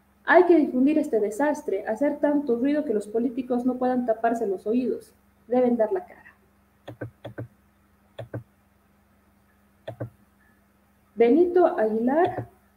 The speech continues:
uy, lo pensé, que creo que no, ¿dónde se me está pasando? <laughs> Mil disculpas. Acá, tengo, Lorena Melgar, hay que detener esta obra como sea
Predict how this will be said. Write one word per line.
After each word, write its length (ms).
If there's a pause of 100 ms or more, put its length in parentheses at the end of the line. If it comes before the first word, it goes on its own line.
(600)
uy, 220 (180)
lo 100
pensé, 560 (580)
que 100
creo 220
que 100
no, 220 (200)
¿dónde 380
se 120
me 80
está 160
pasando? 560
<laughs> 0
Mil 240
disculpas. 460 (920)
Acá, 420 (340)
tengo, 280
Lorena 420
Melgar, 500
hay 160
que 120
detener 340
esta 300
obra 200
como 220
sea 460